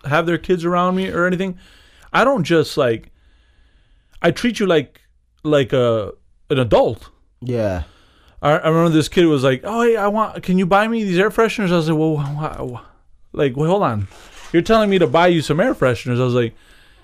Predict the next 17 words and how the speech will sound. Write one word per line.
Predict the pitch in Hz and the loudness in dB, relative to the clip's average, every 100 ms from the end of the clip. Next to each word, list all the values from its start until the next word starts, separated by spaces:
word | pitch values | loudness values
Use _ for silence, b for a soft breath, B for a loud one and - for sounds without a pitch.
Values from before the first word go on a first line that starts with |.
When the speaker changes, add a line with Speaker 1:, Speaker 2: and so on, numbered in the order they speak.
| b b b - | b b b -2
Speaker 1:
"What | 143 | 2
do | 208 190 | 6 6
I | 180 | 6
get | 170 | 4
in | 156 | 2
return? | 139 247 196 | 0 0 0
What | 139 135 | 0 0
is | 127 127 | 2 0
it, | 135 | 0
you, | 135 | -2
let's, | 139 139 139 - | 0 2 2 0
we | 131 131 143 160 | -6 0 0 2
could, | 170 | 2
let's, | 147 156 139 | 4 2 2
let's | 151 160 | 0 2
negotiate | 156 135 180 180 143 123 | 0 4 4 4 0 -2
here." | 107 113 101 | 0 -2 -4